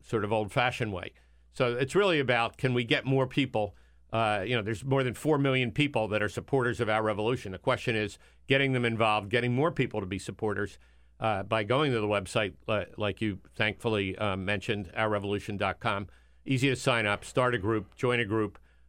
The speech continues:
um, and build. It's about activity. It isn't really about, "This is what we think about, um, Bill Press," who, of course, we love.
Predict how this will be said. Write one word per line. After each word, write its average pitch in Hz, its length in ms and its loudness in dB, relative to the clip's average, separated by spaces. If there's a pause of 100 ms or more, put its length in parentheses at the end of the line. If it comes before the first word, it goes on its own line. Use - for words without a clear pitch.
um, 107 280 0
and 120 140 0
build. 107 320 2
It's 113 180 -6
about 143 280 4
activity. 123 560 2
It 107 80 0
isn't 117 200 -2
really 113 260 2
about, 107 420 0 (320)
"This 131 180 -2
is 117 140 -2
what 117 180 2
we 120 140 0
think 117 400 -4 (380)
about, 110 440 0 (220)
um, 107 320 2
Bill 117 200 2
Press," 104 360 0
who, 110 80 -2
of 90 100 -4
course, - 260 -2
we 113 120 0
love. 95 340 -2